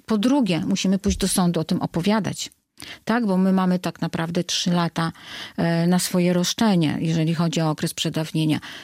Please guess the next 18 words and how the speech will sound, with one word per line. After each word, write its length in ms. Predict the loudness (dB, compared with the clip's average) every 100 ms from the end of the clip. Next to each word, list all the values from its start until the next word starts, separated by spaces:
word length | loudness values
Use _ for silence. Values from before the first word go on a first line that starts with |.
| -10
Czasami 380 | -4 2 2 4
ciężko 340 | 4 2 2
jest 140 | 0 0
się 120 | -2
podnieść. 340 | -2 0 -2
Po 140 | -2 0
drugie, 300 | 2 2 2
wysokość 600 | 2 2 0 0 -2 -2
odszkodowania. 840 | -6 -4 -4 -2 0 0 0 -2 -6 -10 -10 0
Na 100 | 0
chwilę 300 | 2 4 4
obecną 420 | 4 0 0 -2
tak 220 | -2 -2 0
naprawdę 560 | 0 0 0 0 -2 -4 _ -6
jest 160 | 0
to 80 | 4
minimalne 640 | 6 8 6 6 6 4 4
wynagrodzenie. 840 | 4 2 2 0 2 4 4